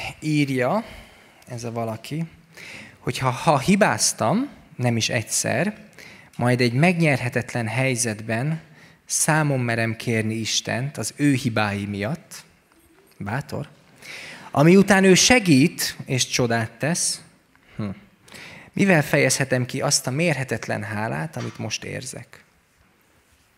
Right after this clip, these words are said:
Ez egy jó kérdés. Nem csak a kérdés, hanem az esetleírás.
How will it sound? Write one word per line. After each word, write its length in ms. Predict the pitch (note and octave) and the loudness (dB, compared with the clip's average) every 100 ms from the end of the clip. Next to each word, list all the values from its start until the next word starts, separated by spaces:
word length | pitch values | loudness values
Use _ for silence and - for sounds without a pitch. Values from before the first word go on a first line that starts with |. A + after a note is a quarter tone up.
| _ _ - - D3 | _ _ -20 -6 -4
Ez 80 | G#3 | -2
egy 140 | C4+ | -4
jó 120 | - - | -8 -10
kérdés. 480 | - - - - - | -14 -14 -12 -12 -12
Nem 160 | C3 A3 | -8 -2
csak 160 | - C#3+ | -2 -2
a 40 | |
kérdés, 480 | - B2+ A#2+ C#3 - | 0 0 0 -4 -4
hanem 180 | C3+ B2 | -2 -2
az 840 | C3 - - - _ _ _ - | -4 -8 -20 -20 _ _ _ -18
esetleírás. 1120 | - A#2 - - - - - - A#2+ - - | -8 -6 -4 -8 -8 -8 -10 -12 -14 -14 -16